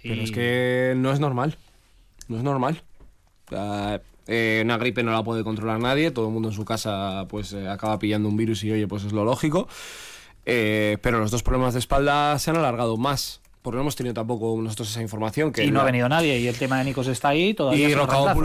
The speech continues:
Speaker 2: reemplazo.
Speaker 1: se dijo que se iba a buscar un jugador y ya va camino de un mes, ¿no? Casi.
Speaker 2: Ujú.
Speaker 1: A mí es lo que me da rabia, porque ahora imagínate, te pasa lo de Tadas, que no es esto, es un tobillo, son diez días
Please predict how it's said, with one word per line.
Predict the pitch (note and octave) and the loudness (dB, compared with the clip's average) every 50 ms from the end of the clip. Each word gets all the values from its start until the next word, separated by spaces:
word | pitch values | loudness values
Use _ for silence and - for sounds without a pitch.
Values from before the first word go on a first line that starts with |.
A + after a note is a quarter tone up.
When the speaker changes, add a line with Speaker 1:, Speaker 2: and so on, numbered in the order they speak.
| D#3+ | 4
Speaker 2:
reemplazo. | D#3+ E3 E3 E3 | 4 4 2 2
Speaker 1:
se | - - D#3 | 2 2 2
dijo | D3+ D3+ D3+ E3 D3+ | 2 2 2 0 0
que | C#3+ | 0
se | C#3+ - D#3 | 2 2 2
iba | D3 | 4
a | |
buscar | D3 D3+ C#3+ - D#3 D3 | 2 2 2 2 2 0
un | D3 | 0
jugador | B2 A2+ D#3 D3+ D3+ D3+ D3+ D#3 E3 E3+ F3 F3+ E3+ | 0 2 2 4 4 4 4 4 4 4 4 4 4
y | E3 D#3 D3+ D3+ D3 D3 C#3+ C#3+ C#3+ C#3+ C#3+ C#3+ C3+ | 4 4 4 4 4 2 2 2 2 2 2 2 2
ya | C#3+ D3 D3+ | 2 2 4
va | D#3 E3 | 2 2
camino | D#3+ E3+ D#3 D3 D3 C#3+ C#3+ C3+ C3 | 2 2 2 2 2 2 2 2 2
de | B2 C3+ C3 C3 B2+ | 2 2 2 2 2
un | B2+ C#3+ | 2 2
mes, | F3 F3+ C3+ | 2 2 0
¿no? | D#3 E3+ G#3+ F#3+ - - | 0 0 0 2 4 4
Casi. | - E3 D#3+ - - A#2 F#2+ G2+ - | 4 4 2 0 0 -4 -4 -4 -6
Speaker 2:
Ujú. | C3+ A#2 A2 B2+ F#3 - - - _ - _ - - | -4 -4 -4 -4 -6 -10 -16 -20 _ -20 _ -2 0
Speaker 1:
A | C#3+ D3 | 2 2
mí | E3+ G#3 | 4 4
es | A3+ G3+ - | 2 4 2
lo | G#3+ - | 2 2
que | F#3 | 2
me | E3+ E3+ | 2 4
da | D#3+ D#3 | 4 4
rabia, | D3+ D#3+ E3+ D3 A#2 F#2 F#2 - | 4 2 2 0 0 -4 -6 -6
porque | - C3+ - - D#3 | -6 -4 -2 0 2
ahora | D#3+ F#3 G3+ | 2 2 2
imagínate, | G3+ F#3+ D#3 F#3+ F3+ F3+ F3 D3+ | 2 0 0 2 0 0 0 -2
te | A#2+ D3 B2+ | -4 -2 0
pasa | E3 F3 D#3+ F3+ | 0 0 2 2
lo | F3+ E3+ | 2 2
de | E3 E3 | 2 2
Tadas, | F3+ F3 E3 C#3+ B2 - | 2 2 2 0 -2 -4
que | - C3+ C3 C3 - - | -4 -4 -4 -4 -6 -8
no | - A#2+ C#3 C#3+ D#3 E3+ F3 | -10 -6 -4 0 0 2 0
es | E3 F3 | 2 0
esto, | F3+ - - C#3+ | -2 -2 -2 -6
es | A#2+ - | -2 -2
un | E3+ E3+ | 0 0
tobillo, | E3+ E3 - F#3+ F3 E3+ F3 F3+ - - _ | 2 2 2 2 2 2 0 -2 -4 -12 _
son | - - - F3+ F3 | -10 -4 -2 0 2
diez | E3+ F3+ F3 | 2 2 2
días | E3 G3 F#3+ F3+ F3+ F#3+ - - - | 2 2 2 2 0 0 -2 -8 -10